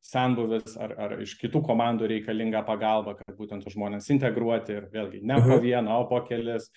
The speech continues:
Speaker 1: daugiau tų klausimų atsiranda ir taip toliau. Tai šiuo, a, momentu yra, kas pakankamai svarbu, tai visas onboardingo planas, ar ne, tai susidėlioti aiškiai,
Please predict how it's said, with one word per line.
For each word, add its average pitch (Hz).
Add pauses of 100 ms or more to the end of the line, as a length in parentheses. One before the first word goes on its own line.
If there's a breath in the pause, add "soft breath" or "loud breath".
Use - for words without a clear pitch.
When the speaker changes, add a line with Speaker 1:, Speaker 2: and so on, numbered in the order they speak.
(260 soft breath)
Speaker 1:
daugiau 107
tų 131
klausimų 127
atsiranda 110 (500 loud breath)
ir 107
taip 110
toliau. 110
Tai 117
šiuo, 127 (480)
a, 113
momentu 127
yra, 117
kas 117
pakankamai 113
svarbu, 110
tai 107
visas 110
onboardingo 147
planas, 170
ar 165
ne, 165
tai 156
susidėlioti 117
aiškiai, 113